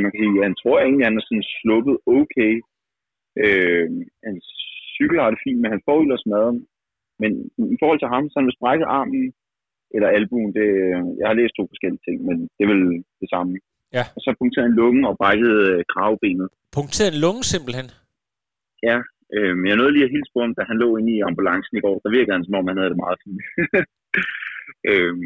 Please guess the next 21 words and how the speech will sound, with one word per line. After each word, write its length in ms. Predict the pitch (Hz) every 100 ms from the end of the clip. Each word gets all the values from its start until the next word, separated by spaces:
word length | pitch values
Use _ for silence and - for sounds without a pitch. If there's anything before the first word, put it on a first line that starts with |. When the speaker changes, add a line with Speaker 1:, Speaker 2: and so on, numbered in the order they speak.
| 82
Speaker 1:
og 40 | 87
jeg 60 |
har 80 | 98
også 120 | 113
skrevet 200 | - 107
lidt 120 | 104 95
med 80 | 98
ham 80 | 95
i 60 | 101
dag. 100 | 95 _ _ _ _ -
Øhm, 240 | - 90 _ _ _ _ _ _ _ _ _ _ _ _ -
Speaker 2:
Hold 120 | 165 131
da 40 | 113
op. 80 | - -
Det 100 | 156 143
er, 60 | 127 123 151
det 80 | 151
er 60 | 131
grove 180 | 139 185 156
løjer, 180 | 160
men 80 | 151